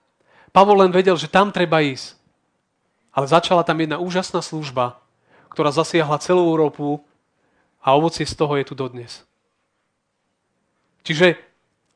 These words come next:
vždy musí byť aj oblasť, to tretie miesto. Vždy musí byť aj to tretie miesto.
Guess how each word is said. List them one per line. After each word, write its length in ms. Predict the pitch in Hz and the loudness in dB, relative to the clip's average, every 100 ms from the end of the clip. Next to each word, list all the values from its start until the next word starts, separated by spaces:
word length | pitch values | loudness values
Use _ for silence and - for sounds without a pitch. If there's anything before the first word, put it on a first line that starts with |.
| _ | _
vždy 320 | 135 139 220 | -14 -4 -2
musí 320 | 208 202 - 165 | -2 -6 -6 -8
byť 400 | 160 - _ - | -8 -12 _ -4
aj 120 | 143 | -2
oblasť, 420 | 139 127 117 - - _ _ _ _ - | -4 -8 -10 -12 -18 _ _ _ _ -10
to 40 | 151 | -4
tretie 280 | 151 151 135 | -4 -4 -6
miesto. 400 | 127 123 - - _ _ _ _ _ _ _ _ _ _ _ _ _ _ _ _ _ _ _ _ _ _ _ _ _ _ _ _ _ _ _ _ _ _ _ _ _ _ _ _ _ _ _ _ _ | -8 -10 -16 -20 _ _ _ _ _ _ _ _ _ _ _ _ _ _ _ _ _ _ _ _ _ _ _ _ _ _ _ _ _ _ _ _ _ _ _ _ _ _ _ _ _ _ _ _ _
Vždy 320 | 127 139 202 | -10 -6 -6
musí 240 | 160 165 147 | -8 -12 -8
byť 200 | 143 131 _ _ _ - | -8 -10 _ _ _ -8
aj 80 | 135 135 | -8 -8
to 40 | - | -10
tretie 240 | 135 143 | -10 -8
miesto. 480 | 135 120 - 123 | -10 -12 -12 -18